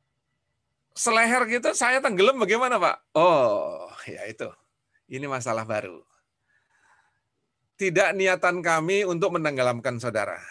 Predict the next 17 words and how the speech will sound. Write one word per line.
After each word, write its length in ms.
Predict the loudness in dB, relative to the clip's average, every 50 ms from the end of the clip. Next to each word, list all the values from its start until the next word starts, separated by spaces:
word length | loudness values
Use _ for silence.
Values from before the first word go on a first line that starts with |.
| -20 -20 -20 _
Tidak 320 | _ -14 -8 -4 -2 -2 0
ada 320 | -2 0 0 2 2 2
niatan 480 | 2 0 -2 -4 -4 -2 -2 -4 -6 -4
kami 480 | -6 -6 -8 -8 -8 -10 -10 -10 -10
untuk 400 | -10 -10 -10 -8 -6 -6 -6 -6
menenggelamkan 720 | -6 -6 -6 -6 -6 -6 -6 -6 -8 -10 -10 -14 -14 -14 -14
saudara. 400 | -16 -14 -12 -12 -12 -12 -14 -18 -20
Fair 320 | -20 -6 0 2 2 4 4 2
ya, 160 | 0 -2 -2 -4
itu 160 | -6 -8 -12
fair. 320 | -10 -6 -6 -6 -6 -6 _ _ _ _ _ _ _ _ _ _ _ _ _ _ _ _ _ _ _ _ _ _ _
Niatan 400 | -6 -2 -2 0 0 0 0 0
kami 320 | 0 0 0 2 0 0 0
adalah 560 | 0 -2 0 2 2 2 4 4 2 2 0
saudara 480 | 0 0 0 0 2 2 2 2 0 0
tidak 240 | 0 0 -2 -2
nyontek 360 | -2 -2 -2 -2 -2 -4 -6